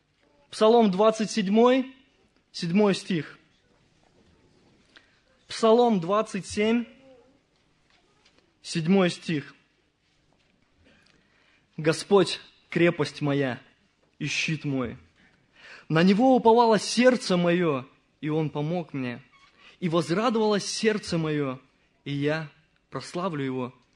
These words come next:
песнью моею». Знаете, потрясающие слова пишет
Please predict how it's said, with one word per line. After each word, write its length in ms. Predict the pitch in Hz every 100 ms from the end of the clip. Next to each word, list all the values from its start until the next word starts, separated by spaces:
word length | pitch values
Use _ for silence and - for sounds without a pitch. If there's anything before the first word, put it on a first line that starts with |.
| _ _ _
песнью 400 | 160 156 - 139
моею». 500 | 131 135 143 131 117 - _ _ _ _ - -
Знаете, 240 | 226 214
потрясающие 760 | 185 190 226 302 294 254 - 226
слова 400 | - 240 262 247
пишет 420 | 240 240 208 165